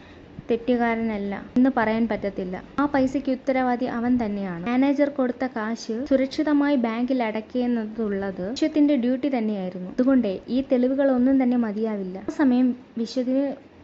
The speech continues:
പിന്നെയും ടെൻഷൻ തോന്നുന്നുണ്ട്. അതിനുശേഷം വിശ്വൻ തലകുനിച്ച് നിൽക്കുവാണേ. ആ സമയം വേദ പറഞ്ഞ് മനസ്സിലാക്കുന്നുണ്ട് വിശ്വനോട്, "കൂളായിട്ടിരിക്കും വിശ്വേട്ടാ." ഈ ചോദ്യം ദർശൻ ചോദിക്കുമെന്ന് എനിക്ക് നല്ല ഉറപ്പായിരുന്നു.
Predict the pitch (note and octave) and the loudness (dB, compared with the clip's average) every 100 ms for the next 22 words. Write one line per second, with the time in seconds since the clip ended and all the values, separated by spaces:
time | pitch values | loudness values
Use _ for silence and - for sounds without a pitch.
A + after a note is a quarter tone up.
0 | - - C4+ C4+ C4+ C4+ C4+ A3+ A#3+ A#3+ | -20 -2 2 4 6 4 2 0 0 -2
1 | A#3+ G#3+ G3+ G#3 F3 E3 F3+ B3+ - C4+ | -2 -4 -2 -4 -6 -6 -8 -10 0 2
2 | C#4 B3 C4 B3+ A#3 A3 B3+ C4 C4+ A3+ | 4 2 2 0 -2 -4 -2 0 0 0
3 | A3 A#3 A#3+ A#3+ A#3 G#3 - G3 F3 F3+ | 0 0 0 0 0 -2 -4 -4 -4 -6
4 | A3+ C#4+ C#4+ C4 B3+ A#3 A3 A#3+ C4+ - | -2 -2 2 2 4 2 0 0 0 -2
5 | - A3 A3 A#3 G3 G3+ A#3+ A3 G#3 G3 | -4 -4 0 0 0 -2 -2 -2 -4 -2
6 | F#3+ F#3+ - F#3+ F#3 A3+ - - - A#3 | -2 -4 -4 -4 -4 -6 -10 -8 0 2
7 | C#4 C#4+ B3+ A3+ A3 A3+ - G3+ G#3+ G3 | 4 2 0 -2 -2 -4 -4 -8 -6 -8
8 | G3 G3 - D4 D4 D#4 D4 D4+ C#4+ C4 | -8 -10 -2 0 2 2 4 4 4 2
9 | C4+ D4 C#4 A#3+ B3+ C4+ B3 A#3 A3+ - | 2 0 2 0 0 0 2 0 -4 -6
10 | A3 A#3 A#3+ A3 A3+ G#3+ G3 G3+ G3+ F#3+ | -4 -2 0 0 0 -2 -2 -4 -4 -4
11 | F3+ | -6